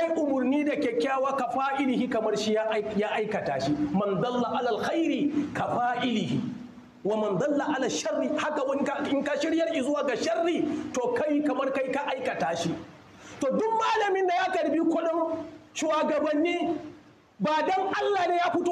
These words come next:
ya ce a yi zaben nan ba, a'a, dan personal interest nashi, ya ce a yi zabe muslim,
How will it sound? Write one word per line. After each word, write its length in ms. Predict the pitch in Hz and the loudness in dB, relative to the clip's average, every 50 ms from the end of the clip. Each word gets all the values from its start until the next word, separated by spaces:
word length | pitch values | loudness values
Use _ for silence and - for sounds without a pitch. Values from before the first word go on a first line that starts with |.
| 339 349 | 2 2
ya 160 | 359 359 370 | 2 2 2
ce 80 | 349 | 0
a 260 | 339 349 339 294 294 330 | 0 0 0 0 0 0
yi 140 | 359 370 | 2 2
zaben 480 | 330 370 359 302 294 254 294 302 302 311 | 2 2 0 0 0 0 2 2 2 2
nan 220 | 311 285 247 226 208 | 2 2 2 2 2
ba, 240 | 214 208 208 208 - - - - - - | 2 0 0 -2 -2 -6 -6 -6 -4 -2
a'a, 320 | 339 403 392 381 330 - | -2 0 0 0 0 2
dan 220 | 349 359 370 381 381 | 2 2 2 0 0
personal 680 | - 381 381 403 381 - 381 370 370 370 359 359 370 359 | 0 0 0 0 0 0 0 0 2 2 0 0 0 0
interest 440 | 381 381 - - 359 339 302 254 240 285 | 0 -2 0 0 0 0 0 0 0 0
nashi, 500 | 294 311 339 359 - 330 254 196 294 - - - - - - - - - - - - - - - - - - - - - | 0 0 0 0 0 0 0 0 0 -2 -2 -4 -8 -10 -14 -18 -20 -20 -20 -20 -20 -20 -20 -20 -20 -20 -20 -18 -4 0
ya 260 | 202 214 320 - - | 2 2 2 2 0
ce 120 | 294 302 381 | 0 0 0
a 260 | 349 359 - - 339 | 0 0 0 0 2
yi 140 | 359 392 403 | 2 2 2
zabe 380 | 339 370 359 349 349 339 349 339 349 349 349 349 | 2 2 2 2 2 2 2 2 2 4 4 2
muslim, 380 | 370 349 359 349 349 349 349 | 2 2 0 0 2 2 2